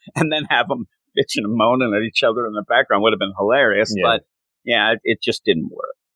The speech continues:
Speaker 1: So you end up having, you know, Luke go around, and a guy ends up coming out and say, "Hey, buddy, uh, wh-, what are you doing? Hey,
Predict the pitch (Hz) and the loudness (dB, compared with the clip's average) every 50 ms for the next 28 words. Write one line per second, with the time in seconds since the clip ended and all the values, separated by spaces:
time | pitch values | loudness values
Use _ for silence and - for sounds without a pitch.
0 | _ _ _ _ _ _ - - - - 120 107 104 101 98 98 95 104 104 - | _ _ _ _ _ _ -16 -12 -6 0 2 2 4 2 2 0 -2 -4 -4 -4
1 | - - 120 120 120 120 113 110 101 95 - _ - - 104 101 104 104 98 104 | -4 -2 -2 -2 0 0 0 0 0 0 -2 _ -10 -4 0 0 2 0 0 -2
2 | 104 95 90 90 - _ _ _ _ _ _ _ _ - 254 220 214 196 175 135 | -4 -6 -6 -10 -12 _ _ _ _ _ _ _ _ -6 -4 -2 -2 -2 0 0
3 | 110 110 110 - _ - 110 113 110 107 113 117 120 123 131 135 120 110 107 107 | 0 0 0 -2 _ 0 2 2 2 2 0 0 0 0 2 2 2 2 2 0
4 | 113 117 _ _ _ _ _ _ - 117 113 117 113 117 120 - - 113 101 - | -2 -4 _ _ _ _ _ _ 0 0 2 2 2 0 -2 -4 -6 -6 -6 -4
5 | 71 76 82 87 85 95 110 127 - _ - 107 110 110 104 - 90 85 - _ | -2 0 0 2 2 2 0 -2 -4 _ -4 -2 -2 -2 -2 -2 -2 -2 -2 _
6 | _ - - 98 101 104 104 98 87 - - 98 90 101 117 156 160 131 - 107 | _ -10 -6 -4 -2 0 0 0 -2 -4 -4 -4 -4 -2 0 0 0 0 2 0
7 | 92 95 110 120 117 104 98 98 95 95 95 98 95 92 90 95 - _ _ 98 | 0 0 0 -2 0 0 2 2 2 2 0 -2 -4 -4 -6 -10 -14 _ _ -10
8 | 101 113 113 104 113 120 127 123 120 107 95 123 120 92 78 80 85 95 113 107 | -8 -8 -6 -4 -2 -2 -2 0 -2 -2 0 2 2 2 2 -2 -2 0 0 0